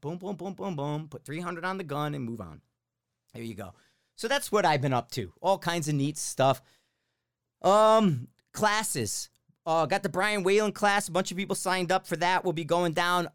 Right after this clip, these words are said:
I'm gonna be talking about a bunch of this stuff with the Brian Whalen class. All that positional, all that field, all those wins, all those different angles and things that we're doing out in New Mexico, dude. This is a great Blue Steel Ranch. Brian Whalen class is coming up.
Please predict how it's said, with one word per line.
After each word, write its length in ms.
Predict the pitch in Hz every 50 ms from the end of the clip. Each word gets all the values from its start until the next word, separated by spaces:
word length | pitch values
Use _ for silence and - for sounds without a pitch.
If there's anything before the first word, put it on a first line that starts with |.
| -
I'm 220 | - 180 226 269 254
gonna 160 | 269 247 247
be 100 | 233 226
talking 400 | - - 208 226 240 - 226 202
about 300 | 165 180 185 190 175 -
a 40 | 151
bunch 260 | 147 175 190 190 -
of 80 | 180 160
this 140 | 185 180
stuff 400 | - - - - - 180 180 -
with 120 | 175 165 131
the 60 | 139
Brian 320 | 123 151 165 175 170 160
Whalen 320 | 147 165 175 170 165 156 151
class. 420 | - - 135 127 120 104 - - -
All 220 | - 160 180 190
that 240 | 180 190 196 190 -
positional, 680 | - 175 147 123 151 190 202 - - 147 123 104 101 - -
all 240 | 147 156 175 185 175
that 220 | 185 190 185 185
field, 560 | - - - - 220 214 196 175 127 90 - _
all 280 | - 170 185 196 202 196
those 320 | 185 196 202 196 175 156
wins, 540 | 156 180 214 220 202 165 131 113 104 - - - - - - - _ _ _
all 260 | - 202 202 214 226 220
those 320 | 202 220 220 208 180 143
different 380 | 127 165 214 214 - 214 208 196
angles 500 | 196 208 214 220 202 202 196 185 156 156
and 160 | 170 160 156
things 280 | 180 185 190 180 151
that 140 | 170 180 170
we're 120 | 175 170 151
doing 360 | 131 156 180 185 185 180 160
out 280 | 143 165 170 170 - -
in 260 | 175 165 165 156 160 - - 143 -
New 140 | 139 139 147
Mexico, 480 | 147 165 190 - - - 127 - 123 110
dude. 380 | 101 104 123 123 127 123 117
This 180 | 123 131 - -
is 80 | 131 127
a 60 | 120
great 380 | 113 117 135 170 175 165 - 139
Blue 140 | 127 160 185
Steel 280 | 160 - - 202 202 180
Ranch. 380 | 180 190 208 214 208 - - _ _ _ _ _ _ _ _ _ _ _ _ _ _ -
Brian 320 | 123 139 165 196 196 165
Whalen 240 | 156 180 190 170 151
class 320 | - - 139 123 - - -
is 80 | -
coming 300 | - - 156 143 131 135
up. 220 | 127 107 - _